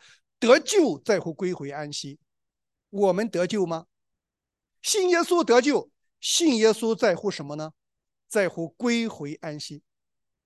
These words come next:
对吧？要竭力进入那安息，那安息就是得救，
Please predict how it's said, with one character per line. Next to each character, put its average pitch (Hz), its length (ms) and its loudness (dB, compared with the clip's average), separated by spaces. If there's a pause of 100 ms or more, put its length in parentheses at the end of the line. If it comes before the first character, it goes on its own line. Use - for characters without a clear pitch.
(360)
对 196 100 -6
吧？ 160 200 -2 (240)
要 254 180 6
竭 247 340 6
力 392 380 4
进 277 260 2
入 214 200 -2
那 185 100 -2
安 170 220 -8
息， 175 240 -6
那 277 140 2
安 208 280 0
息 196 180 -6
就 170 140 -8
是 156 80 -8
得 139 160 -10
救， 143 160 -14